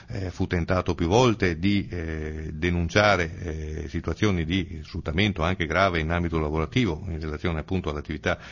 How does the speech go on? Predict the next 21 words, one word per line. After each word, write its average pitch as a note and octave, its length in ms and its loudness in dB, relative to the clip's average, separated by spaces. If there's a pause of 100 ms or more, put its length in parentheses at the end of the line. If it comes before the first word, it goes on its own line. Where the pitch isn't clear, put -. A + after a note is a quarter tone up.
(120)
edi-, F#2 320 -2
alla E2 220 0
notevole F2 720 2 (200)
attività F2+ 380 -2
edilizia F#2 440 0
che D#2+ 80 -2
si F2 100 -6
svolgeva F2+ 320 0
in F2 80 2
Roma G2 220 4
in E2+ 60 0
quel G2 140 4
periodo, A#2+ 460 4 (240)
ma A2+ 140 4
appunto G2+ 480 2
la F2+ 140 2
linea F#2+ 500 4 (220)
assunta F#2+ 500 2
dalla, D#2+ 720 0
eh, E2 40 -10
procura F2+ 420 -2